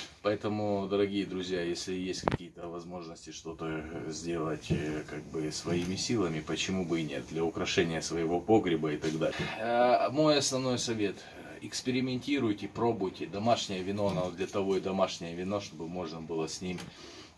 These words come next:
проводить эксперименты. Из, из какого-то сорта розлива оставляйте себе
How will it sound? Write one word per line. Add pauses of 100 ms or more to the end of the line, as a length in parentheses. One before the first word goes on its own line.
(120)
проводить
эксперименты.
Из,
из
какого-то
сорта
розлива
оставляйте
себе